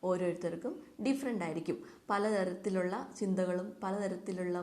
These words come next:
പേടികളും ഒക്കെയാണ് പലർക്കും. അപ്പോൾ അത് ഓരോരുത്തർക്കും അവരവരുടെ പേടി അല്ലെങ്കിൽ അവരവരുടെ നെഗറ്റീവായിട്ടുള്ള കാര്യങ്ങൾ എന്താണ് എന്ന് എഴുതി വെച്ച്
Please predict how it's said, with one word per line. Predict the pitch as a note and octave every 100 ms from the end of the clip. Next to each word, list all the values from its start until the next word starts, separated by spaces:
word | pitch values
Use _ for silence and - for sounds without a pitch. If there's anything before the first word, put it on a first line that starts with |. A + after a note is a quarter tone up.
| F3
പേടികളും | F#3 F3 F3 E3+ F3+
ഒക്കെയാണ് | - - B3 G3+ G3 D4 - - - - _ - -
പലർക്കും. | A#3 G#3+ F#3 F#3+ - - - - -
അപ്പോൾ | F#3 G3
അത് | F#3 F3+
ഓരോരുത്തർക്കും | F3+ G3+ C#4 D4 - F3+ - F3+ G#3+ - - -
അവരവരുടെ | G#3 A#3 C#4 C#4+ C#4 B3+
പേടി | G#3 G#3 G3 -
അല്ലെങ്കിൽ | F3+ F#3 F#3+
അവരവരുടെ | F#3+ G3+ F#3+ G3+
നെഗറ്റീവായിട്ടുള്ള | F#3 G3 G3+ B3+ B3 G#3 F3 F3+ F3
കാര്യങ്ങൾ | F3 E3+ E3+ F3+ F#3 C#4 -
എന്താണ് | E3+ E3 E3+ F3 C4+ -
എന്ന് | E3+ D#3+
എഴുതി | E3+ E3+ F#3+
വെച്ച് | F#3+ F3+ -